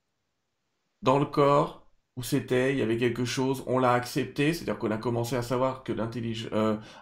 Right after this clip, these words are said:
on a accepté justement de vivre ça, on s'est aperçu que le corps le libérait, et on va passer à cette dernière étape après ? Comment est-ce qu'on sait que c'est fini, tiens, d'ailleurs, euh, la libération du, le laisser le corps agir ?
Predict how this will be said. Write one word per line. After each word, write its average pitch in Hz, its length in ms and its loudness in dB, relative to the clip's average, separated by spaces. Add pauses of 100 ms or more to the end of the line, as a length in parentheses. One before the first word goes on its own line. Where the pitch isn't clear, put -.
on 117 200 0
a 110 240 2
accepté 139 500 2
justement 120 440 2
de 107 100 0
vivre 117 380 0
ça, 120 340 -4 (420)
on 120 60 -8
s'est 120 120 0
aperçu 131 440 2
que 139 100 -2
le 127 60 2
corps 139 500 0 (220)
le 143 160 6
libérait, 151 760 4 (440)
et 123 160 4
on 127 80 2
va 127 120 8
passer 131 300 0
à 127 60 4
cette 131 240 -4
dernière 127 300 -2
étape 170 300 -2
après ? 170 300 -6 (640)
Comment 185 180 4
est-ce 202 80 4
qu'on 180 100 4
sait 190 160 4
que - 60 -4
c'est 165 100 6
fini, 156 320 4
tiens, 143 200 2
d'ailleurs, 120 360 6
euh, 104 380 4
la 104 120 4
libération 113 600 0
du, 104 380 2
le 110 200 0
laisser 113 340 4
le 120 40 -4
corps 113 220 2
agir ? 110 280 -2